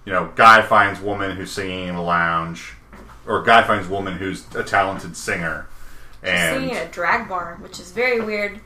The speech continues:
Speaker 1: in this, but that, that's what I'm saying, is,
Speaker 2: Right.
Speaker 1: is the updates. And, you know, kind of showcases her, helps her,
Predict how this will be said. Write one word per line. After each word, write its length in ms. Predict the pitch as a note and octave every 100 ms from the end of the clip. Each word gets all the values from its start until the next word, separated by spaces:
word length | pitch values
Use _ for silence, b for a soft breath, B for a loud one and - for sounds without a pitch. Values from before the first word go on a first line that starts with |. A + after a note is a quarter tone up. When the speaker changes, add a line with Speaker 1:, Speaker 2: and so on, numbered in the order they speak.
| - -
Speaker 1:
in 260 | B2+ B2+ C3
this, 340 | C#3 B2 -
but 120 | - C3+
that, 200 | C#3 D3+
that's 180 | B2+
what 100 | C3+ A2
I'm 60 |
saying, 320 | - C3 G#2+ G2+
is, 60 |
Speaker 2:
Right. 160 | - -
Speaker 1:
is 120 | G2+
the 120 | G#2+
updates. 680 | C#3+ C#3 G#2 E2+ E2+ - - B B B B -
And, 640 | A#2 G#2+ G2+ G2 F#2+ F#2+ - b b b -
you 120 | A2+
know, 160 | G2+ F2
kind 260 | - A2 F#2
of 100 | -
showcases 600 | F3 E3+ - C#3+ C3 A2+
her, 440 | B2 A2+ A2+ A2+ B B
helps 260 | C3 C4 -
her, 380 | B2 A2 G#2